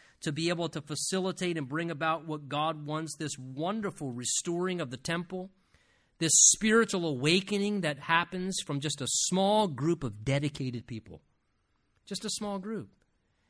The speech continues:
And again, what does God care about? What God cares about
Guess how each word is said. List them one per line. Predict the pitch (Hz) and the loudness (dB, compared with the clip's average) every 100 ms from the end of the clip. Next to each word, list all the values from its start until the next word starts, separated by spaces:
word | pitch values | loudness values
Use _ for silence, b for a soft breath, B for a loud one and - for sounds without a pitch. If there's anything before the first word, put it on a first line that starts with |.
| - | -8
And | 190 | -2
again, | 208 143 139 | 0 0 0
what | 240 | 2
does | 277 | 4
God | 208 220 220 196 | 2 0 0 -2
care | - 220 | -4 -2
about? | 214 147 120 160 | -2 -4 -6 -4
What | 202 | -6
God | 190 233 226 | -4 -4 -2
cares | - 233 220 | -2 0 0
about | 156 156 156 | -2 -2 0